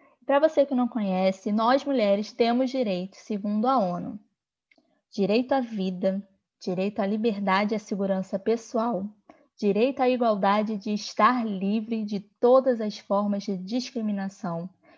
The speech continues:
direito à liberdade de pensamento, direito à informação e à educação, direito à privacidade, direito à saúde e à proteção desta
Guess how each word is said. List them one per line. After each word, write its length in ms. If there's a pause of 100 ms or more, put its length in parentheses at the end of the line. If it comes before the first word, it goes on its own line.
(140)
direito 420
à 60
liberdade 680
de 100
pensamento, 720 (380)
direito 360
à 40
informação 720
e 100
à 140
educação, 720 (420)
direito 420
à 100
privacidade, 1200 (240)
direito 440
à 20
saúde 720 (100)
e 140
à 80
proteção 760 (420)
desta 760